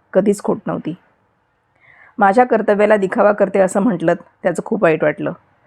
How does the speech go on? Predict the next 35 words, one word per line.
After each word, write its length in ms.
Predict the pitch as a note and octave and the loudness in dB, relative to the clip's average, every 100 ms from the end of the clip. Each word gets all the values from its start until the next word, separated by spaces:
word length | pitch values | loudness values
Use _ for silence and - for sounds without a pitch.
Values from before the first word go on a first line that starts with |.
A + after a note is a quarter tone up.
| _ _ - | _ _ -2
सासू 200 | F#3+ G#3 | 0 2
सासऱ्यांची 420 | G#3+ F3+ F3+ F3+ | 2 2 2 0
काळजी 340 | F#3+ F3+ E3+ F#3 | 0 0 2 2
घेतली, 380 | E3+ - D#3+ F#3 _ - | 0 -2 -6 -6 _ -4
कधी 200 | F#3 G3+ | -2 0
उलटसुलट 480 | F#3 G3 - F#3+ | 2 2 0 -2
बोलले 340 | G3 A3 E3 E3 | -2 0 2 0
नाही. 300 | D#3+ F#3+ - - _ _ - | 0 -4 -8 -12 _ _ -2
त्यांनी 240 | G#3 A#3 | 2 2
पण 140 | B3+ | 2
मला 220 | B3+ G3+ F3 | 4 4 2
जीव 180 | F3 | 2
लावला, 300 | E3 E3 D3+ F3+ _ _ _ | 0 0 -2 -8 _ _ _
पण 100 | G3 | 0
माझ्या 260 | G3 F3+ G3+ | 2 2 2
कर्तव्याला 480 | G#3 - F#3 F#3+ G3+ | 0 0 2 2 2
तुम्ही 240 | G3 G3 | 0 -2
दिखावा 380 | F3 E3 G#3+ G3+ | -2 0 2 2
करते 360 | F#3+ - - A3 - | 0 -2 -4 -6 -8
असं 180 | - G#3 | -4 -2
म्हणालात. 300 | F3 D#3+ - - _ _ _ _ _ _ - | -2 -2 -4 -8 _ _ _ _ _ _ -4
मला 180 | F#3 F#3+ | 0 2
त्याचं 220 | F#3+ A#3 | 2 2
फार 140 | A#3 F3 | -2 0
वाईट 200 | E3+ E3 | 0 -2
वाटलं, 260 | - D#3 D#3 _ _ _ _ _ | -4 -6 -10 _ _ _ _ _
म्हणून 260 | G#3 F#3 G3 | -4 -2 0
काल 200 | F#3+ F3 | 0 2
देवाला 300 | F3+ E3+ F3 | 2 2 2
जाताना 340 | F3+ F3+ F#3 | 0 0 -2
मम्मी 260 | F#3 F3 F3+ | -2 -2 -2
पप्पांना 400 | F#3 F#3+ F3 F3+ | -2 -2 -4 -4
कॉल 240 | - E3+ | -2 -2
केला 240 | D#3 E3 D#3 | -2 -2 -2
नाही. 260 | F#3 E3 | -4 -8